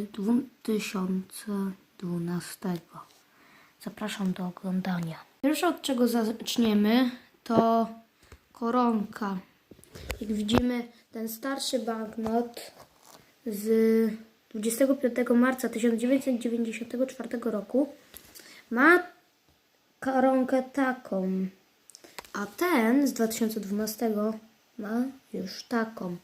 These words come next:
Jak weźmiemy sobie pod światło, to tu się odbija, a tu nie. W dodatku,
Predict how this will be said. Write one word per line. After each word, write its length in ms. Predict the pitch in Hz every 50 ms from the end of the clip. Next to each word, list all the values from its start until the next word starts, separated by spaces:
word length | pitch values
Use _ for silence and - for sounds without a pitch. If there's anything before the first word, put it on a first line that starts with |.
| _ - - - - - _ -
Jak 160 | 262 262 247 202
weźmiemy 420 | 220 220 208 220 208 208 202 208
sobie 200 | - - 190 -
pod 200 | - 190 190 -
światło, 420 | - - 196 190 185 - 196 190
to 140 | 190 - 196
tu 200 | - - 214 190
się 240 | - - 202 175 160 - _ _ _ _ _ _ _ _ _ _ _ _ _ _ - _ -
odbija, 680 | 214 208 196 202 208 202 233 233 247 277 302 320 330 - - - _ _ _ _ _ _ _ _ _ -
a 240 | 294 294 294 294 277 - - _ _ _ _ _ _ _ - -
tu 160 | - 247 240
nie. 240 | 226 220 196 185 180 - _ _ _ - - - - - - - - - -
W 80 | - 226
dodatku, 800 | 220 220 233 226 220 214 220 - - - 202 202 226 294 311